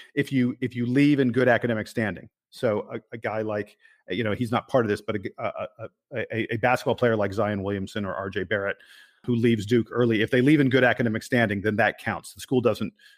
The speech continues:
get penalized for guys who leave early. But again, seventeen Duke programs had a hundred percent success rate. Duke leads the entire country.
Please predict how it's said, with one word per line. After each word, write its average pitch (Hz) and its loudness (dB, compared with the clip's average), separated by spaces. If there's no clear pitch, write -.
get - -2
penalized 107 -4
for 101 -6
guys 95 -2
who 104 -4
leave 101 -2
early. 95 -2
But - -6
again, 117 2
seventeen 160 4
Duke 139 0
programs 131 0
had 120 -2
a 113 2
hundred 131 -2
percent 139 -4
success - -4
rate. 139 -2
Duke 131 -2
leads 127 0
the 117 -4
entire 123 0
country. 139 0